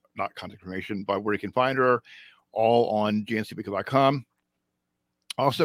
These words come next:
check out the latest tech news and commentary from geek news central dot com. And be sure to tune in Mondays and Thursday evenings at geek news central dot com slash live for the Geek News Central podcast. And then be sure to watch and tune in at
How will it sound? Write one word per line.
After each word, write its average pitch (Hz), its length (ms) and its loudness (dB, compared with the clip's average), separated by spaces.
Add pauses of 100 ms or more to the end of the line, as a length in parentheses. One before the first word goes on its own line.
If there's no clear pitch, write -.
check 143 260 -6
out 131 180 -2
the 127 140 -4
latest 120 260 -2
tech 127 160 -10
news 117 340 -2
and 95 120 -6
commentary 113 680 0
from 101 400 0 (160)
geek 110 360 -4
news 101 280 0
central 104 320 0
dot 92 60 0
com. 196 380 2 (640)
And 180 340 2
be 156 100 0
sure 143 220 4
to 151 80 2
tune 143 220 2
in 139 120 4
Mondays 127 420 2
and 120 100 -4
Thursday 113 360 0
evenings 120 420 0
at - 180 2
geek 127 340 -4
news 123 200 -2
central 107 260 -2
dot 101 80 -2
com 107 340 0
slash 101 320 -4
live 110 300 0
for 98 80 -12
the 92 140 -6
Geek 110 380 -6
News 95 200 -6
Central 90 160 -10
podcast. 139 680 0 (760)
And 175 140 4
then 214 160 4
be 170 140 -2
sure 180 160 -2
to 165 80 2
watch 156 260 2
and 147 100 -10
tune 151 240 0
in 147 280 2
at 113 220 -2